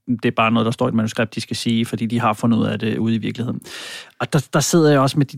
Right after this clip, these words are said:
der ting, hvor de, øh, netop overdramatiserer det. Selvfølgelig, så nu lavede du lige sådan en sjov prøve på det. Der var ikke det der underlægningsmusik, og der var heller ikke nogen billeder, der passede til. Så kan man måske bedre spise det. Men de trækker den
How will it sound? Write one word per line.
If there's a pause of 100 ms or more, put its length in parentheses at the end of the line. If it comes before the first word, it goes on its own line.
der
ting,
hvor
de, (160)
øh,
netop (120)
overdramatiserer
det.
Selvfølgelig,
så
nu
lavede
du
lige
sådan
en
sjov
prøve
på
det.
Der
var
ikke
det
der
underlægningsmusik,
og
der
var
heller
ikke
nogen
billeder,
der
passede
til.
Så
kan
man
måske
bedre
spise
det. (380)
Men (180)
de
trækker
den